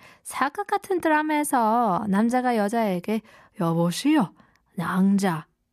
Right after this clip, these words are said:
하고 부르는 호칭이 아니었나 싶은데요. Haven't you guys ever, you know, watched those historical pieces, the dramas, where the guy says, you know, "여보시오, 낭자"? It's a term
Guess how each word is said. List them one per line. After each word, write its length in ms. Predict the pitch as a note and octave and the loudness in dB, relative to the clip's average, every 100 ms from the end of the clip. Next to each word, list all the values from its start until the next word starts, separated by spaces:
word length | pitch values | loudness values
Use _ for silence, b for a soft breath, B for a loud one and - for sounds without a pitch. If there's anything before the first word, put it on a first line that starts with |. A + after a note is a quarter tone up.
| _ | _
하고 320 | - C4 B3 | -4 0 0
부르는 460 | G3 A3 B3+ A#3+ A#3 | 0 0 2 2 2
호칭이 960 | D#4 F4+ D#4+ C#4+ A#3+ A3+ A#3+ F#3+ F3+ B B B B B | 0 -2 -2 0 0 0 0 0 -2 B B B B B
아니었나 500 | G3+ C#4+ G4+ G4 F4+ | -2 0 -2 0 -2
싶은데요. 600 | - - D4 A3 G3+ C#4 D#4+ B B B B | -4 -4 -2 0 0 -2 -6 B B B B
Haven't 240 | G4+ A#4 - | -6 -6 -4
you 60 | |
guys 300 | G4+ G4+ F#4+ | -2 -2 0
ever, 520 | C4+ D4 D#4 D4+ C4+ - | -2 0 0 2 0 -4
you 120 | C4 | -2
know, 160 | B3 B3 | 0 0
watched 380 | A#3 A3+ - | 0 -2 -4
those 240 | A#3+ A#3 A#3 | -2 -2 -2
historical 560 | C#4+ - G3+ G#3 B3 | -4 -2 -2 -2 -4
pieces, 480 | A#3 G3 F#3+ - A3 | -4 -4 -4 -4 -4
the 100 | A3 | -4
dramas, 640 | F#3 G3 F3 F3 F#3+ A3 - | -4 -2 0 0 -2 -4 -4
where 200 | F#3 F3+ B B | -4 -4 B B
the 100 | G3 | -4
guy 300 | F#3+ B3 F#3 | -2 -2 -4
says, 460 | F#3 - F3+ F3+ - b b b - | -4 -4 -2 -4 -8 b b b -8
you 140 | F3+ | -6
know, 200 | E3 G#3 | -6 -6
"여보시오, 640 | G3 E3 F3 G3+ - C#4 | -4 -2 0 0 0 -2
낭자"? 760 | F#3 E3+ G3 B3+ D#4+ F#4 B3 F3+ | -2 0 2 2 0 0 0 -2
It's 120 | - | -8
a 40 | |
term 400 | C#4+ - E4 G4 | -6 0 0 0